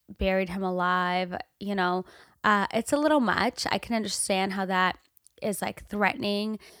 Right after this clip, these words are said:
um, and it is harassment, especially of Kim, but I don't know if, you know, canceling him from Coachella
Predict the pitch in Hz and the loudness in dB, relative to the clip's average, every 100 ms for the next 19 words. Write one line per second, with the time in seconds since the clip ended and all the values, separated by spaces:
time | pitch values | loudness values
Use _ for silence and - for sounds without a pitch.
0 | - 202 196 190 190 202 220 - 196 185 | -6 0 2 2 2 0 0 -2 0 2
1 | 202 - 196 175 - 196 - 202 185 - | 2 0 -4 -4 -4 -4 -2 -4 -6 -6
2 | 208 226 247 226 220 - - - - 226 | -4 -2 -2 2 2 0 -16 -20 -8 -2
3 | 302 302 254 220 226 - 208 196 190 - | 0 0 0 0 0 0 0 0 0 -4
4 | - _ _ - 220 202 185 - 214 208 | -20 _ _ -6 -2 -2 -4 -6 -4 -4
5 | - 220 202 185 196 190 - 196 190 196 | -4 -4 -4 -2 -4 -4 -4 -4 -4 -6
6 | 180 - 190 190 - - | -6 -6 -4 -2 -2 -2